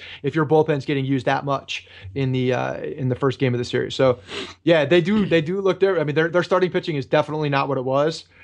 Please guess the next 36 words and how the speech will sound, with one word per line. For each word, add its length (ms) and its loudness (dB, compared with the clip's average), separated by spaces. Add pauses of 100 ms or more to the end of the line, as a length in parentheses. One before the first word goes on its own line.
(180)
Um, 520 -2 (120)
and 320 0
it's, 140 -6
it's 220 -10
not, 300 0 (380)
it's 200 -6
not 200 0
getting 220 0
them 120 0
deep 140 0
in 80 0
the 80 -2
games. 280 2
And 100 -2
you 60 -2
can 100 -2
see 360 2 (380)
what 140 2
happened 280 2
to 80 0
the 80 -4
Yankees. 560 0 (260)
No 60 -2
matter 180 2
how 140 2
good 280 0
your 80 -2
bullpen 360 2
is, 280 -4 (160)
if 100 -8
you 60 -2
use 200 2
them 120 4
every 220 0
single 280 -2
night, 380 0